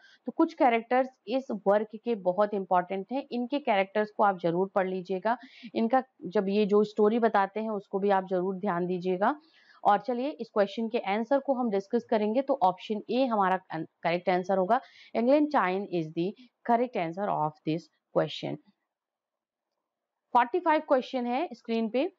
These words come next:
Wordsworth had described various stages of his association with nature। In which state did he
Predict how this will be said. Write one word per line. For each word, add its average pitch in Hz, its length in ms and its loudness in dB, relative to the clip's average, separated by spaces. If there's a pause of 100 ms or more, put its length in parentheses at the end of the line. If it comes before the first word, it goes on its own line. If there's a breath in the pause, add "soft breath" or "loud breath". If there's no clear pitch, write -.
(400)
Wordsworth 277 680 0
had 220 180 0
described 220 500 0 (200)
various 285 280 2
stages 226 480 2 (240)
of 196 120 6 (120)
his 226 120 0 (520)
association 269 680 0 (120)
with 214 200 6
nature। 165 500 2 (760)
In 269 100 6
which 339 280 4
state 262 380 4 (440)
did 269 120 4
he 247 260 0